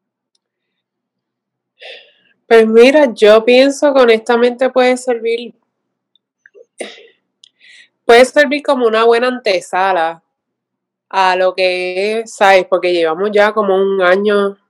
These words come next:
completo, básicamente, sin competencia de voleibol, así que nadie pueda asistir a los torneos y eso. So, puede servir como una buena antesala, pero, este,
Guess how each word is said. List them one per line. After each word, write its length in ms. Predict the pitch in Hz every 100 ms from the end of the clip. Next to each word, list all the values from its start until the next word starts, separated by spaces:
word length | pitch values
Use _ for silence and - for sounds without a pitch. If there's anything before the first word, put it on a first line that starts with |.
| _ _ _
completo, 840 | - 185 175 - 170 190 208 196 185
básicamente, 840 | 170 165 165 196 180 175 196 208 185
sin 260 | - 170
competencia 1120 | 165 165 165 165 160 160 185 - 202 196 196 196
de 120 | 190
voleibol, 640 | 185 185 180 170 175 202 - _ -
así 300 | 180 175 196
que 100 | 196
nadie 320 | 175 165 180
pueda 720 | 180 190 190 190 190 190 185
asistir 480 | 175 202 180 190 180
a 80 | 185
los 120 | 185
torneos 460 | 180 170 170 185
y 140 | 196 202
eso. 400 | 208 202 170 170 _ _ - - _
So, 340 | - 220 220 220
puede 240 | 208 208
servir 320 | 220 247 247
como 220 | 254 247 247
una 140 | 233
buena 260 | 240 214 226
antesala, 840 | 240 220 165 170 185 185 156 - -
pero, 560 | 180 240 214 175 196 _ _ _ _ _ _ _
este, 920 | - 196 190 190 196 170 165 160 156